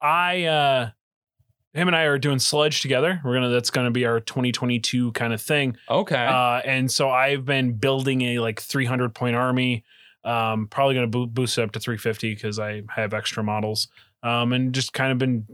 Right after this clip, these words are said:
Speaker 1: having a lot of fun kit bashing, like, historical miniature sets.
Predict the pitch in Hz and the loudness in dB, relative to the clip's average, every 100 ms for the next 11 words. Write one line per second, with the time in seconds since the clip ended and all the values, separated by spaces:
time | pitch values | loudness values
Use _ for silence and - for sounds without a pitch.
0 | 147 147 165 165 156 - 160 139 - - | -4 0 0 2 0 0 -2 -2 -6 -6
1 | 131 131 131 - 131 117 - 113 - - | -2 0 0 0 -2 -2 -2 -4 -2 0
2 | 117 123 - 120 113 113 117 120 - 117 | 0 0 0 0 2 2 0 -2 0 0
3 | 110 104 - _ _ - 120 87 - - | -2 -6 -14 _ _ 0 0 0 -2 -4